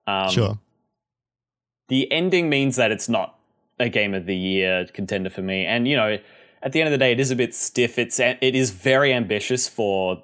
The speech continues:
Speaker 1: the scope of the game that it is. Um, and I think that does hold it back with instances like you mentioned before with the watch and stuff like that. Um, just not being catered for,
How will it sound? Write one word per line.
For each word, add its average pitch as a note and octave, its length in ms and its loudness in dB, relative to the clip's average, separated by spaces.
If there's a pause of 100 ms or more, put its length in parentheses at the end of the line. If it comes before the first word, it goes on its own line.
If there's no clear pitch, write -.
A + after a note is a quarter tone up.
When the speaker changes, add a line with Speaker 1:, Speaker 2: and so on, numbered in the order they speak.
(140)
Speaker 1:
the F#2 140 -4
scope G2 320 -4
of G#2 80 -8
the G#2 60 -2
game G2 200 -2
that G2 120 -4
it G2 100 -4
is. D#3+ 180 -4 (540)
Um, F#2+ 440 -2 (280)
and G#2 140 -2
I G#2 80 0
think A2+ 200 -4
that A2+ 200 0
does C#3+ 320 0
hold A2+ 220 0
it F#2 80 -6
back E2 280 -4
with A2+ 180 -2
instances B2 440 -4
like A2+ 140 -2
you A#2 60 -2
mentioned G#2 220 -6
before G#2 240 -2
with F#2+ 100 -4
the F#2+ 80 -6
watch F2+ 240 -4
and F#2 100 -14
stuff - 200 -10
like F#2 160 -10
that. - 220 -10 (600)
Um, F#2+ 440 -4 (880)
just A#2+ 180 -4
not A2+ 340 0
being G2+ 420 -2
catered F#2 460 -6
for, E2 440 -10